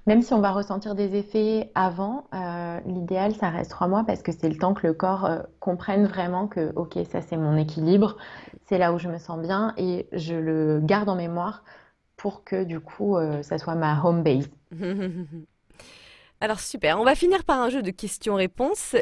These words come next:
Speaker 2: L'idée c'est de répondre rapidement à une petite série de questions. Quel livre t'a marqué ?
Speaker 1: Alors, le dernier livre qui a vraiment marqué, c'était cet été, euh, Kilomètre Zéro de Maud Ankawa.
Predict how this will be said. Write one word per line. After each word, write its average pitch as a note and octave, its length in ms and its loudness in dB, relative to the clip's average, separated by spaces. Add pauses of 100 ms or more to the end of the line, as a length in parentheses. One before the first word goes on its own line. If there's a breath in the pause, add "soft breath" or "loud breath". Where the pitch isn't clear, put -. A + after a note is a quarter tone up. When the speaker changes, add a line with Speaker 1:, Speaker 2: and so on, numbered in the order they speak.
Speaker 2:
L'idée B3 340 0
c'est B3 140 -4
de G3+ 120 2
répondre G3 360 0
rapidement A#3 520 0
à G3 100 2
une G3 60 -2
petite C4+ 300 -4
série A#3 240 0
de - 60 -12
questions. A3 500 -6 (580 loud breath)
Quel C4+ 260 0
livre D4+ 300 4
t'a B3 180 2
marqué ? A#3 640 -4 (2500 loud breath)
Speaker 1:
Alors, F3 240 2
le E3+ 100 2
dernier B3+ 320 4
livre B3+ 180 -2
qui G#3+ 140 -2
a F3 160 -2 (120)
vraiment A3+ 360 0
marqué, A#3+ 640 2 (100)
c'était F#3 220 -4
cet G#3+ 240 -4
été, A3 560 2
euh, E3 360 -2
Kilomètre G#3+ 600 0
Zéro F#3+ 380 2
de D#3+ 460 2
Maud F3+ 180 4
Ankawa. F3+ 420 0